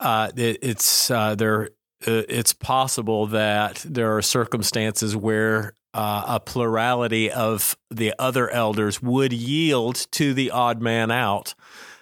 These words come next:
uh, just, just depending on the circumstances. So the odd man out might actually carry the day because, uh, his, his conscience is bound and he feels very strongly about it, but the plurality, the other elders,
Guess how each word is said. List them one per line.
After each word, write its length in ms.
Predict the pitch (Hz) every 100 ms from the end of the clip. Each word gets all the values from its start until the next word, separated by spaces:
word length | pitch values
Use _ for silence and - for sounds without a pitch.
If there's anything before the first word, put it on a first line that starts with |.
| _ -
uh, 440 | 110 107 101 101
just, 220 | 98 110
just 140 | - -
depending 400 | 117 117 110 110
on 140 | 113
the 60 | 113
circumstances. 840 | - 139 139 113 - 98 95 - -
So 140 | 113
the 120 | 107
odd 260 | 110 123 120
man 260 | 117 117
out 260 | 113 127 113
might 220 | 117 107
actually 580 | 95 113 110 110 107 104
carry 380 | - 120 110 110
the 140 | 98
day 400 | 95 110 110 104
because, 800 | 95 95 110 101 98 101 - -
uh, 160 | 120 107
his, 280 | 104 98 -
his 220 | 113 101
conscience 500 | - 107 107 113 104
is 140 | 110 104
bound 480 | 107 107 107 110 104
and 120 | 98
he 140 | 95
feels 320 | 101 117 110 95
very 220 | 107 104
strongly 500 | - 117 113 110 107
about 300 | 104 107 113
it, 80 | 101
but 120 | 95
the 60 | 90
plurality, 760 | - 101 104 113 120 117 110
the 120 | 107 110
other 260 | 120 123 117
elders, 460 | 120 120 120 -